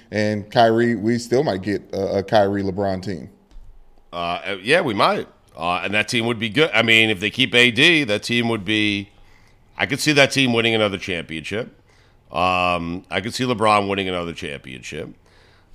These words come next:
Speaker 2: Uh, but LeBron's gonna do what we just blasted K D for. Like, he's gonna hitch his wagon at the very end to Kyrie Irving.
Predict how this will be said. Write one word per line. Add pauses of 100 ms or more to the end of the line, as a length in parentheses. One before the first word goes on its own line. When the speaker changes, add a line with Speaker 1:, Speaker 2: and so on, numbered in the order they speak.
Speaker 2:
Uh,
but
LeBron's
gonna
do
what
we
just
blasted
K
D
for.
Like,
he's
gonna
hitch
his
wagon
at
the
very
end
to
Kyrie
Irving.